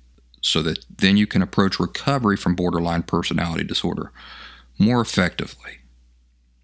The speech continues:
And one last thing I'd like to say about that is that your doctor has a complete, larger picture of all of the issues you might be dealing with. He or she has years of education and knowledge on things that I could not possibly understand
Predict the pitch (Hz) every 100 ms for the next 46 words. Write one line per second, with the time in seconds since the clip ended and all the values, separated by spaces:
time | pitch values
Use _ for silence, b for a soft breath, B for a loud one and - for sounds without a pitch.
0 | _ _ _ _ _ _ - - 110 117
1 | 123 127 120 - 117 98 92 90 - 92
2 | 87 85 - 82 80 - B B B B
3 | - 92 87 76 98 135 135 160 - -
4 | - - _ _ _ _ _ _ _ _
5 | _ - 92 87 - - - - 160 131
6 | - - _ - - 90 95 107 - 127
7 | - 143 - - - - _ _ _ _
8 | _ - 90 85 - 165 180 104 85 82
9 | - 87 80 90 85 - 87 85 82 80
10 | - - - _ _ _ _ _ _ _
11 | _ _ _ _ - 147 160 - 110 113
12 | 107 98 95 117 117 113 107 107 - 101
13 | - 110 98 90 95 90 95 - 98 98
14 | - - 113 131 - 120 120 - - 120
15 | - 113 113 104 98 - - 117 -